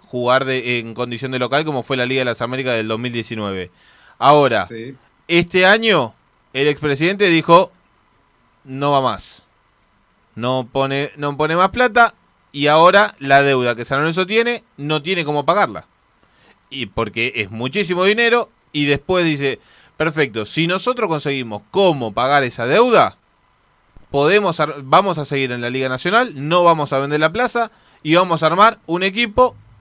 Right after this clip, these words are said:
Speaker 1: para, eh, para intentar pelear los playoffs. No como en los últimos años de poder salir campeón, pero después dependerá del grupo, ¿no? O sea, no te va a venir un equipo lleno de figuras,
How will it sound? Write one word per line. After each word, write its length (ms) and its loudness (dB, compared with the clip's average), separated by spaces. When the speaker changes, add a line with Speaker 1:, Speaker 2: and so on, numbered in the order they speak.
Speaker 1:
para, 380 4
eh, 300 -2
para 200 2
intentar 420 0
pelear 460 2
los 280 -4
playoffs. 420 -4
No 360 2
como 240 -2
en 60 -2
los 140 -4
últimos 360 -4
años 300 0
de 140 -4
poder 340 -8
salir 200 -6
campeón, 420 0
pero 160 -2
después 280 2
dependerá 760 2
del 260 -2
grupo, 460 -4
¿no? 260 0
O 80 -8
sea, 200 0
no 140 -6
te 100 0
va 120 4
a 40 2
venir 220 -4
un 80 -8
equipo 380 -8
lleno 280 -6
de 80 -2
figuras, 540 -2